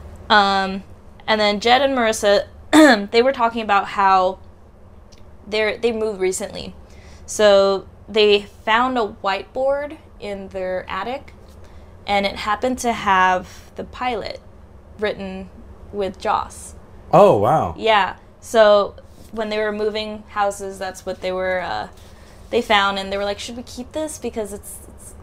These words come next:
Speaker 1: you know, it's,
Speaker 2: It's,
Speaker 1: it's history,
Speaker 2: it's,
Speaker 1: you know?"
Speaker 2: yeah, I mean, yeah, that's, that's the
Speaker 1: Um,
Speaker 2: pilot.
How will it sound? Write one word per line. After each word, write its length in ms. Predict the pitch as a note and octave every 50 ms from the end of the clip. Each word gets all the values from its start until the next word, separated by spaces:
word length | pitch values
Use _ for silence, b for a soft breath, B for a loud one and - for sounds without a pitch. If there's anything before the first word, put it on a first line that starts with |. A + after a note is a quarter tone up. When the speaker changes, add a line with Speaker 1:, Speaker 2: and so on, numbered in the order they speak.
| - - - - -
Speaker 1:
you 80 | E4+
know, 340 | D4+ G#3+ F#3 A3 C#4 D#4+ - - - - - - - - -
it's, 120 | - -
Speaker 2:
It's, 220 | - - - - - -
Speaker 1:
it's 140 | C4+ - -
history, 500 | D#4+ F#4 A4 - - C#4+ A#3 G#3 F3+ E3+
Speaker 2:
it's, 120 | - A3+ A3+
Speaker 1:
you 60 | A3
know?" 180 | G#3+ G#3 A3
Speaker 2:
yeah, 180 | C3+ D3 B2 A2
I 100 | G#2 A2
mean, 220 | A2 A#2+ A#2 A2+ A2+
yeah, 200 | B2+ B2+ G2+ F#2+
that's, 240 | G2+ G2+ - - -
that's 200 | G2 F#2 F#2+ -
the 40 | G#3
Speaker 1:
Um, 220 | G#3 G3 G3 F#3+
Speaker 2:
pilot. 360 | F3+ C3+ C#3+ A2 F2+ F#2 -